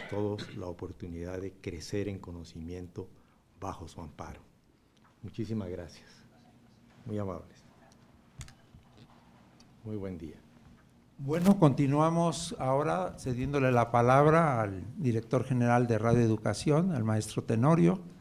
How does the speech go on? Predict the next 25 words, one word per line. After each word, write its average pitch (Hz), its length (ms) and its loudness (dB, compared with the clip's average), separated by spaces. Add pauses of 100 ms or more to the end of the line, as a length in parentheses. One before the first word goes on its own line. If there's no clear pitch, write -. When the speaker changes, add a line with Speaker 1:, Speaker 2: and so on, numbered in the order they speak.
(500)
Speaker 2:
el 120 180 -2
cual 131 280 8
seguramente 120 1000 2 (300)
nos 120 220 -2
planteará 110 840 0
el 117 140 0
por 113 240 0
qué 120 360 2 (880)
esta 139 300 2
cátedra 120 420 2
Mariano 113 340 2
Cebrián 110 420 0
Herreros 107 520 -2 (460)
es 143 160 2
tan 127 160 4
importante 113 760 0 (540)
y 131 60 0
a 120 100 0
través 127 260 6
de 127 100 8
la 117 120 6
Bienal 117 280 4
Internacional 113 640 2
de 107 120 2
Radio 110 440 0